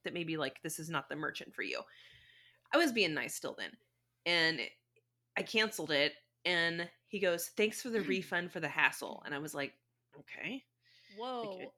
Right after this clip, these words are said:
Speaker 2: whoa,
Speaker 1: <laughs>
Speaker 2: whoa.
Speaker 1: like,
Speaker 2: First
Speaker 1: I've
Speaker 2: of all,
Speaker 1: canceled
Speaker 2: what
Speaker 1: it.
Speaker 2: was the hassle?
Speaker 1: Th-, I, he was the hassle. If anyone was a
Speaker 2: Yeah,
Speaker 1: hassle, it was
Speaker 2: like
Speaker 1: him.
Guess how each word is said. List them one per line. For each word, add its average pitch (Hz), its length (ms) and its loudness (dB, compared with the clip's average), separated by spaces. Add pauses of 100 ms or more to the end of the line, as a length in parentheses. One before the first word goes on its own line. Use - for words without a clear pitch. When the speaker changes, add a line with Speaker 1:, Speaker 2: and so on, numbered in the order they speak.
(220)
Speaker 2:
whoa, 233 540 -6 (280)
Speaker 1:
<laughs> - 0 - (460)
Speaker 2:
whoa. 208 440 -8 (680)
Speaker 1:
like, 240 260 -2 (440)
Speaker 2:
First 359 120 2
Speaker 1:
I've 214 120 10
Speaker 2:
of 202 100 -2
all, - 80 -4
Speaker 1:
canceled 254 400 6
Speaker 2:
what 196 140 2
Speaker 1:
it. - 40 0
Speaker 2:
was 269 180 -8
the 262 100 -6
hassle? 254 600 -8 (640)
Speaker 1:
Th-, 180 120 -6 (120)
I, 165 220 6
he 339 240 6
was 320 140 6
the 165 80 2
hassle. 202 680 8 (240)
If 190 120 2
anyone 277 320 4
was 165 100 0
a 156 40 -2
Speaker 2:
Yeah, 156 60 -4
Speaker 1:
hassle, 269 300 6
it 208 40 4
was 208 120 4
Speaker 2:
like 170 80 -2
Speaker 1:
him. 170 280 -2